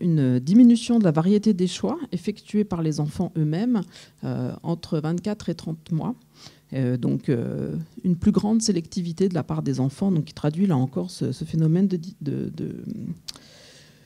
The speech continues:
euh, de néophobie. Pardon. Alors, comment diversifier, maintenant qu'on sait quand diversifier, euh,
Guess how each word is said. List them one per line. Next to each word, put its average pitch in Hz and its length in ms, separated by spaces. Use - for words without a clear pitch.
euh, 127 360
de 147 140
néophobie. 185 560
Pardon. - 220
Alors, 180 540
comment 254 220
diversifier, 214 800
maintenant 208 260
qu'on 196 140
sait 185 160
quand 214 240
diversifier, 175 840
euh, 135 400